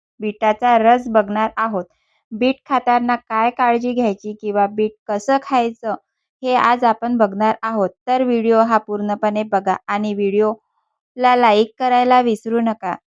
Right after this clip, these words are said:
चला तर मग सुरुवात करूया अतिशय साध्या सोप्या पद्धतीने घरच्या घरी hemoglobin कसं वाढवायचं ते. तर त्यासाठी इथे मी एक मिक्सरचं भांडं घेतलेलं आहे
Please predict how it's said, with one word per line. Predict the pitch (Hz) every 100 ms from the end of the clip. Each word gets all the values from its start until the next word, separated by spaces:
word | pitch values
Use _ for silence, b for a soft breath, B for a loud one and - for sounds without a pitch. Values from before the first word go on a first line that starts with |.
| _ _
चला | 247 240 240
तर | 240 240
मग | 220 214 190
सुरुवात | - 202 208 247 -
करूया | 247 233 220 208
अतिशय | 202 - 226 226 226
साध्या | 220 208 196 208
सोप्या | 220 208 208 196
पद्धतीने | - 185 226 240 240 233 220 220 - _ _
घरच्या | 240 233 262 262
घरी | 262 262 262
hemoglobin | 240 214 208 214 208 220 220
कसं | 226 226 262
वाढवायचं | 240 208 196 196 196 - 226
ते. | 220 196 185 _ _ _ _ - _ _ -
तर | 240 240 247
त्यासाठी | 233 226 226 220 240
इथे | 226 233 220
मी | 220 -
एक | 233 262
मिक्सरचं | 247 214 - 214 214 _ 233 226
भांडं | 226 196 208
घेतलेलं | 233 233 214 208 214
आहे | 220 226 208